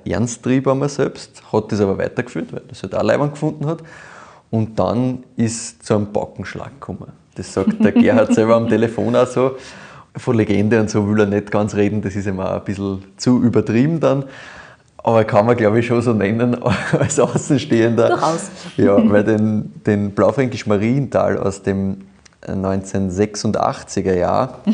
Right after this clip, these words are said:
Speaker 1: <laughs> der hat das alles ausgelöst.
Speaker 2: Yes.
Speaker 1: Wie ist das gegangen? Also, es hat neunzehnhundertachtundachtzig in Wien eine große Verkostung gegeben, österreichische Rotweine, für eine Prämierung von einem Weinmagazin.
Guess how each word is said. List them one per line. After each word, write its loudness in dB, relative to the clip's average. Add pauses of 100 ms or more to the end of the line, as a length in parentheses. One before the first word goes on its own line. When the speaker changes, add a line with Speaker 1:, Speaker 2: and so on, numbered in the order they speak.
(280)
Speaker 1:
<laughs> -20
der 0
hat -4
das -4
alles 0
ausgelöst. -8
Speaker 2:
Yes. -14 (160)
Speaker 1:
Wie 2
ist 2
das -2
gegangen? -4 (380)
Also, 2
es -2
hat 2
neunzehnhundertachtundachtzig 0
in -2
Wien 0
eine 2
große -2
Verkostung -6
gegeben, -6 (340)
österreichische -6
Rotweine, 0 (400)
für 0
eine 6
Prämierung 0
von -6
einem -4
Weinmagazin. -4